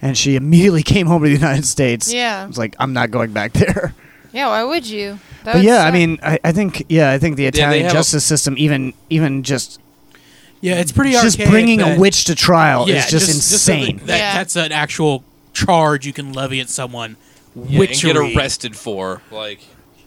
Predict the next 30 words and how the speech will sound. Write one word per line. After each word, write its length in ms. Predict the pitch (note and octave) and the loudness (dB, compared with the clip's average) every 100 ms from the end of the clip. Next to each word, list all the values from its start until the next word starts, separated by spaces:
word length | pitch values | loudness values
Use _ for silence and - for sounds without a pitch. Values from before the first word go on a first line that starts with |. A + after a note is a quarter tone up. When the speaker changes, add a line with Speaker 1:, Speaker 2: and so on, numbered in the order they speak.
| _ _ - | _ _ -16
Speaker 3:
and 100 | C3+ | -12
they 100 | D3 | -8
bring 280 | D3 D3+ D3 | -8 -6 -4
you 60 | D3 | -2
to 80 | C#3+ | -4
court 360 | - D3+ C3 | -4 -4 -4
in 60 | A#2 | -6
an 100 | A#2+ | -8
iron 380 | A#2+ B2 A#2+ A2+ | -4 -4 -4 -6
cage 400 | - B2 G#2 F#2 | -6 -4 -6 -8
so 100 | A#2+ | -8
you 120 | G#2+ | -8
can't 220 | G2+ A#2+ A2+ | -6 -6 -4
use 220 | A#2 G#2+ | -6 -6
your 80 | G#2 | -10
powers. 640 | - A#2 G2 F2+ F2+ E3 | -6 -4 -4 -6 -6 2
Speaker 1:
Yeah, 280 | F#3+ F3+ B2+ | 4 4 0
that's 360 | C3 G3+ A#3+ A3+ | 0 0 -2 0
Speaker 2:
Yeah. 60 | |
Speaker 1:
insane 720 | G3+ F#3 - - G#3+ G3+ F3+ | 2 2 0 2 4 4 4
for 140 | E3 F3 | 2 2
nineteen 380 | E3+ E3+ E3 E3 | 2 2 2 2
eighty-three. 580 | C#3+ C3 C#3+ A2+ F#2 A#2 | 2 0 0 -2 -2 -4
Speaker 3:
Yeah. 240 | B2 G2 | -2 -2
Speaker 4:
Yeah. 140 | - D4 | -4 -4
Speaker 2:
Yeah. 240 | D4 C4+ - - - | -2 -4 -8 -20 -4
Well, 100 | F#4 | -2
I 80 | G4 | 0
mean, 280 | G4 G4 F4+ | -2 -4 0
the, 420 | E4+ E4 D#4+ C#4 | 2 2 0 -4